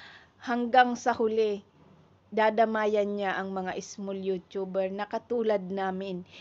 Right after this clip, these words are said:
Isa kang kahanga-hanga, Kuya Bal, at isa ka talagang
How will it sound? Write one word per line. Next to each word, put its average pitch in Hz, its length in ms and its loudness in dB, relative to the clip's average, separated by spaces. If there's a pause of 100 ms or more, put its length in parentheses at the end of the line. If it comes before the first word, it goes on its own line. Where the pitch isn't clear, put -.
(140)
Isa 247 240 0
kang 269 240 0
kahanga-hanga, 240 1040 0
Kuya 233 240 2
Bal, 208 320 2
at 226 240 -2
isa 233 240 -2
ka 240 160 2
talagang 214 640 2